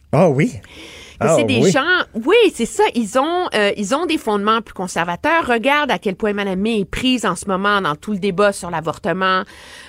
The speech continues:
Speaker 2: euh, le droit de ses députés, euh, de voter ou pas. Il y a des candidats verts qui sont pro-vie, donc c'est pas,
Speaker 1: <laughs>
Speaker 2: c'est pas, ça, ça, il y a un passage potentiellement difficile en termes de cohérence et,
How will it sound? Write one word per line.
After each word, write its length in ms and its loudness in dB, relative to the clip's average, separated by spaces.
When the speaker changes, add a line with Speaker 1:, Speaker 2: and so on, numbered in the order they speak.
Speaker 2:
euh, 140 0
le 140 4
droit 240 -2
de 40 -12
ses 140 -6
députés, 720 -2
euh, 200 0
de 120 -2
voter 460 -2
ou 120 -6
pas. 260 2
Il 60 0
y 40 2
a 20 4
des 140 -6
candidats 460 -2
verts 340 0
qui 100 -10
sont 180 -2
pro-vie, 380 -8
donc 160 -4
c'est 160 -8
pas, 300 2
Speaker 1:
<laughs> 260 0
Speaker 2:
c'est 200 -4
pas, 460 2
ça, 340 -2
ça, 360 0
il 160 -6
y 100 2
a 220 4
un 40 0
passage 760 2
potentiellement 760 -2
difficile 760 -4
en 140 -2
termes 260 -4
de 100 -2
cohérence 840 -2
et, 400 -2